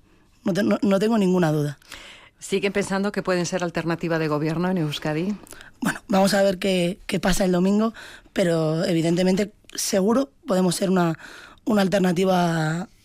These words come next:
Speaker 1: una alternativa de gobierno.
Speaker 2: ¿Qué fórmula de gobierno quiere Elkarrekin Podemos? ¿Por cuál apostaría para la próxima legislatura?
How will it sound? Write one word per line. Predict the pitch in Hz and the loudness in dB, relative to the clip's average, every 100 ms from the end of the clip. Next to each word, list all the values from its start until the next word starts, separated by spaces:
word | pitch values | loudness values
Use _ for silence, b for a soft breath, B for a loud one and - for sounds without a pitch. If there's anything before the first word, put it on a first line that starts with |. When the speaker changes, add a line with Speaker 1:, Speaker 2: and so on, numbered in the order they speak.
| _ | _
Speaker 1:
una | 214 185 | -2 0
alternativa | 190 180 170 175 | 2 2 2 0
de | 165 | 0
gobierno. | 156 170 165 147 B B B B B - - _ _ _ _ _ - | 2 2 2 0 B B B B B -20 -20 _ _ _ _ _ -6
Speaker 2:
¿Qué | 214 190 | -4 -4
fórmula | 185 196 190 185 | -4 -4 -2 -2
de | 175 | 0
gobierno | 175 180 220 190 143 135 - | 0 0 0 0 -4 -6 -10
quiere | - 165 151 147 147 | -4 -2 0 0 0
Elkarrekin | 170 160 165 165 170 | -2 -2 -2 -2 -2
Podemos? | 165 165 202 170 - | 0 0 2 0 -2
¿Por | 156 | -4
cuál | - 202 214 | -2 0 0
apostaría | 214 214 196 - 190 226 202 | 0 -2 -4 -2 -2 0 -2
para | 165 160 160 | -2 -2 -2
la | |
próxima | 156 160 - 165 | -4 -6 -2 -2
legislatura? | 151 - 160 170 262 202 | -2 -4 -2 -2 0 0